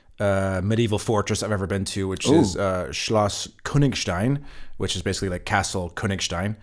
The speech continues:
Speaker 1: which means, uh, King's Stone. It's this large fortress built on top of, uh, this solid rock formation, and it's one of the most, uh, elaborate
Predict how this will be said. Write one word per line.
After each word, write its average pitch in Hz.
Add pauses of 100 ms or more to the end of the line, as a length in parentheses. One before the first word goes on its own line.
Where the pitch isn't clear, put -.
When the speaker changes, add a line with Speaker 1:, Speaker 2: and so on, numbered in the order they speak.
(240)
Speaker 1:
which -
means, 92
uh, 82 (500)
King's 101
Stone. 107 (320)
It's -
this 98
large 107
fortress 107
built 110
on 107
top -
of, 95 (460)
uh, 92
this 92
solid 101
rock 95
formation, 92 (400)
and 110
it's 110
one 131
of 117
the 117
most, 107
uh, 107
elaborate 107